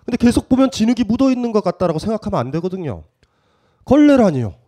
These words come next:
이걸 그 표현을 하시니까 문제가 되는 거예요. 그리고 집중하세요. 이 남자가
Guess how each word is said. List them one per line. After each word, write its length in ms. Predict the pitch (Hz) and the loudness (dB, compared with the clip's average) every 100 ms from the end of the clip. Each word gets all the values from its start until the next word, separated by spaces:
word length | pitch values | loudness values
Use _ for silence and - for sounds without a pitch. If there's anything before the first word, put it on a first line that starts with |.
| - | -12
이걸 240 | 220 285 | -4 -2
그 140 | - 220 | -2 0
표현을 340 | - 277 262 | 2 2 2
하시니까 420 | 220 220 214 208 | 0 -4 -6 -6
문제가 340 | 156 190 214 196 | -4 -2 0 0
되는 220 | 147 170 | 0 0
거예요. 420 | 185 196 113 85 - _ _ _ _ _ _ _ _ | -2 -2 -6 -12 -18 _ _ _ _ _ _ _ _
그리고 180 | 240 277 | 0 2
집중하세요. 1000 | - - 262 254 226 226 240 185 95 90 - | 0 -4 -2 0 2 2 2 0 -4 -10 -6
이 140 | 196 | 0
남자가 600 | 214 214 202 202 254 277 | 0 2 0 0 -2 -2